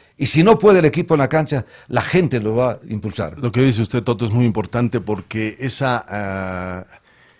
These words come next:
Speaker 2: ese deseo de ganar se vio hoy en la selección
Speaker 1: Claro.
Speaker 2: nacional,
Speaker 1: Sí.
Speaker 2: ¿no? Se vio en la actitud.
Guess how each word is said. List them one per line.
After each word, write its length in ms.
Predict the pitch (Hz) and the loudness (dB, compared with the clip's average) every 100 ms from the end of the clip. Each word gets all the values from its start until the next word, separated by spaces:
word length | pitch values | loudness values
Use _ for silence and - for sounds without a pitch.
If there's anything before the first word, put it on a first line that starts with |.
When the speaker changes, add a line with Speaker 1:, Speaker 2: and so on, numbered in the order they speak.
| _ _ | _ _
Speaker 2:
ese 200 | 139 160 | -2 2
deseo 380 | 151 139 180 175 | 4 6 8 8
de 140 | 151 127 | 8 6
ganar 460 | 123 139 151 175 | 4 4 4 4
se 180 | - 135 | 4 2
vio 260 | 135 175 175 | 4 4 4
hoy 260 | 170 135 | 4 4
en 60 | 110 | 2
la 100 | 101 | 0
selección 320 | 113 110 202 | -2 6 10
Speaker 1:
Claro. 200 | 240 233 | 10 10
Speaker 2:
nacional, 340 | 139 107 90 87 | 8 4 0 -2
Speaker 1:
Sí. 60 | |
Speaker 2:
¿no? 220 | 107 131 | -2 -2
Se 160 | 110 139 | 0 4
vio 380 | 165 208 233 - - - _ _ 131 | 8 10 8 4 -14 -20 _ _ 0
en 120 | 143 | 4
la 80 | 135 | 4
actitud. 540 | - 139 135 226 | 2 -2 4 4